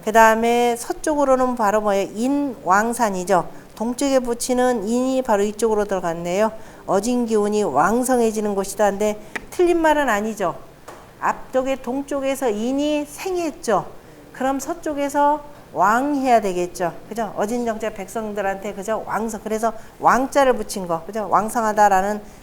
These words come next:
왕자 붙인 거 잘 보시고요. 그 다음에 북산이 바로 뭐예요? 북악이 되는 것이죠. 북악.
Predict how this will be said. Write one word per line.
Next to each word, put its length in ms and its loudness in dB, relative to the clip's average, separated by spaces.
왕자 360 0
붙인 280 -8
거 100 -4
잘 220 -2
보시고요. 760 0
그 100 -12
다음에 280 6
북산이 600 -2
바로 240 -4
뭐예요? 380 -2
북악이 500 0
되는 280 -4
것이죠. 400 -2
북악. 360 2